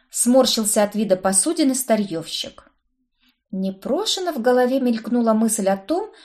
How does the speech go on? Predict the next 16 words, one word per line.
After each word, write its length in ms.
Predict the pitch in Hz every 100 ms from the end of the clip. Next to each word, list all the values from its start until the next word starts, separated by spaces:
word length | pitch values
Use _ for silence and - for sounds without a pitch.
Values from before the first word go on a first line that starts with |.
| _ -
чем 300 | - 370 269
именно 420 | 247 214 196 185
наполняли 600 | 185 185 190 190 180 175
вазон, 440 | 165 175 277 330
прежде 460 | 285 233 196 - 151
чем 300 | - 180 170
в 60 | 160
доме 300 | 208 330 269
был 200 | 202 190
поставлен 560 | 170 - 190 202 214
человеческий 760 | 196 170 165 165 170 180 - 160
ватер-клозет. 960 | 156 156 - - 160 151 - 120 _ _ _ _ _ - - _ _ -
Я 260 | 202 220
моментально 680 | 214 202 196 190 294 381 262
горшок 400 | 196 196 226 220
отбросила. 720 | 185 151 147 147 - 156